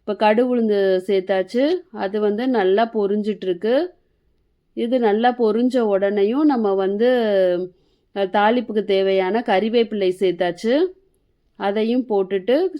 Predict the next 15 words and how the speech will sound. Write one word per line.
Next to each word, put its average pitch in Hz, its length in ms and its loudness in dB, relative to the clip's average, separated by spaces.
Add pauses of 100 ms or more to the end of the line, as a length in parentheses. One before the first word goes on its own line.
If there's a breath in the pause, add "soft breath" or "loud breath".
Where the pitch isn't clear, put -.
சு-, 202 400 -2
சும்மா 269 380 0
ஒரே 240 380 2
ஒரு 240 260 0
பட்டை 196 300 -2
வத்தல் 220 320 -2
மட்டும், 220 480 0 (420 loud breath)
அ, 196 380 0
கிள்ளி 247 440 -2
சேர்த்துக்கோங்க. 196 800 2
இந்த 214 260 -2
மாதிரி 196 420 -2
சின்ன 240 380 -4
பட்டை 190 300 -2
வத்தல். 214 480 -2